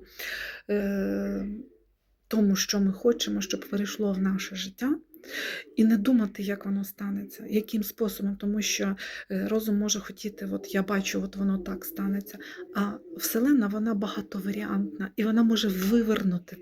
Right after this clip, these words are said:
так, як ми взагалі не чекаємо і не знаємо, і навіть би не подумали, звідки це може статися. <laughs> Е, е, знаєте, як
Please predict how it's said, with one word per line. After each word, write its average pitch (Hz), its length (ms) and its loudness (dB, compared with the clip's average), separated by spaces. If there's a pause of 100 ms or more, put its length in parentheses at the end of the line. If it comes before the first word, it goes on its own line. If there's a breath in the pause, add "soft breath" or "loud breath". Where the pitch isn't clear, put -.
(100)
так, 302 360 -2 (520 loud breath)
як 202 140 -4
ми 208 120 4
взагалі 208 500 0
не 196 180 8
чекаємо 196 840 0
і 214 80 6
не 202 140 8
знаємо, 190 640 4 (360 loud breath)
і 208 100 8
навіть 226 280 8
би 226 160 2
не 220 160 4
подумали, 214 680 0
звідки 196 500 -4
це 196 200 -6
може 196 320 0
статися. 190 720 -6 (880 loud breath)
<laughs> 226 300 8 (840 loud breath)
Е, 196 40 0
е, 202 1400 0
знаєте, 214 580 2
як 185 180 -4